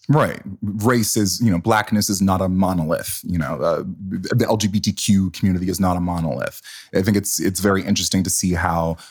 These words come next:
um, we in marginalized groups have been very much, uh, presented as monoliths, whereas the status quo have the privilege and blessing of being granted the space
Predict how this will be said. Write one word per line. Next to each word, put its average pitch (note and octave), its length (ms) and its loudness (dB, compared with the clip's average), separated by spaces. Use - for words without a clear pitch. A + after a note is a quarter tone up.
um, E2+ 340 4
we G#2 360 2
in F#2+ 80 4
marginalized F2+ 680 0
groups F2 300 -2
have F2 380 -2
been F2 320 2
very F#2+ 240 2
much, F2+ 480 0
uh, F2 140 -4
presented G#2 540 0
as G2 340 0
monoliths, E2+ 600 -2
whereas F2+ 680 0
the G2+ 100 -2
status F2+ 400 0
quo F2 560 0
have F2+ 200 -4
the F#2 100 -2
privilege F2+ 460 -2
and F2+ 100 2
blessing F2 560 0
of F2 300 -2
being F2+ 240 2
granted F2 760 -2
the F2 260 -4
space - 720 -2